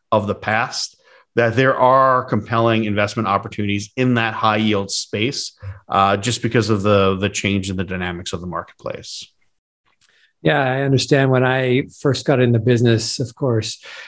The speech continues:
Speaker 2: Milken was, uh, preaching junk bonds there in the late eighties. And so it is very different today. And FlexShares has a high yield E T F, of course, H Y G V, which we, uh,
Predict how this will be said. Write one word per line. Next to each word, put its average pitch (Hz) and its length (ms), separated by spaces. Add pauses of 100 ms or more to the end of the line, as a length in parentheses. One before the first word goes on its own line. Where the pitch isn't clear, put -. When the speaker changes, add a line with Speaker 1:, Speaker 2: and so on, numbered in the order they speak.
(180)
Speaker 2:
Milken 123 420
was, 110 400
uh, 110 280
preaching 110 640
junk 107 260
bonds 113 380
there 113 160
in 110 120
the 110 80
late 107 220
eighties. 110 480
And 98 260 (460)
so 123 240
it 127 100
is 135 180
very 131 360
different 113 380
today. 120 320
And 113 100
FlexShares 123 460
has 120 680 (160)
a 123 340
high 120 260
yield 117 540 (400)
E 123 120
T 143 160
F, 123 100
of 139 100
course, 143 380
H 123 200
Y 123 140
G 120 280
V, 151 400
which 120 420
we, 117 320
uh, 107 160